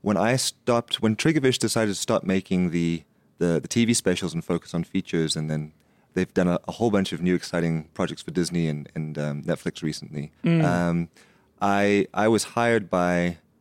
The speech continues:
Speaker 1: Magic Light Pictures, who's the U K company that hired Triggerfish, um,
Speaker 2: Okay,
Speaker 1: first
Speaker 2: you,
Speaker 1: to do some storyboarding and
Speaker 2: you
Speaker 1: then
Speaker 2: with
Speaker 1: to
Speaker 2: them
Speaker 1: direct.
Speaker 2: now?
Speaker 1: Yes, so I've, I've been working with them for the last, uh, three years, um, wh-, which is,
Speaker 2: Excellent.
Speaker 1: which is great. And I was sort of, uh, I, I found it very ironic. So we were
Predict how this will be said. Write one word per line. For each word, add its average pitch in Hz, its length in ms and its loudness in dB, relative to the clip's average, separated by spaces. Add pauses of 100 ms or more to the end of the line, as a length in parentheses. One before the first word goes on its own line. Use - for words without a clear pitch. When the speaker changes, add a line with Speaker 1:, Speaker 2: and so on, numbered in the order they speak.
(120)
Speaker 1:
Magic 104 340 2
Light 85 220 0
Pictures, 90 360 -4
who's 87 160 -4
the 85 100 -4
U 92 140 2
K 90 160 -2
company 87 300 -4
that 78 140 -2
hired 95 260 0
Triggerfish, 87 580 -4 (440)
um, 80 220 0
Speaker 2:
Okay, 131 200 -4
Speaker 1:
first 123 200 4
Speaker 2:
you, 170 60 2
Speaker 1:
to 113 60 -2
do 104 140 2
some 95 160 0
storyboarding 87 540 2
and 87 80 2
Speaker 2:
you 147 80 4
Speaker 1:
then 170 40 6
Speaker 2:
with 151 60 6
Speaker 1:
to 90 80 0
Speaker 2:
them 151 140 4
Speaker 1:
direct. 123 120 0
Speaker 2:
now? 107 160 -8 (140)
Speaker 1:
Yes, 110 240 2
so 104 140 2
I've, 104 300 0
I've 104 220 0
been 101 220 4
working 104 280 2
with 92 180 0
them 90 220 2
for - 180 -6
the 78 80 -2
last, 80 380 -4
uh, 78 180 -2
three 87 240 -2
years, 78 380 -2 (140)
um, 78 340 -4 (520)
wh-, 107 260 2
which 113 180 -2
is, 110 140 4
Speaker 2:
Excellent. 123 120 -4
Speaker 1:
which 110 120 0
is 117 120 -2
great. 110 240 4
And 98 100 2
I 101 80 4
was 101 100 2
sort 113 160 -2
of, - 160 -10 (140)
uh, 85 200 0 (600)
I, - 140 -6
I - 40 -2
found 113 200 -2
it 95 40 -2
very 110 140 4
ironic. 104 400 2
So 101 140 0
we 104 120 2
were 95 300 4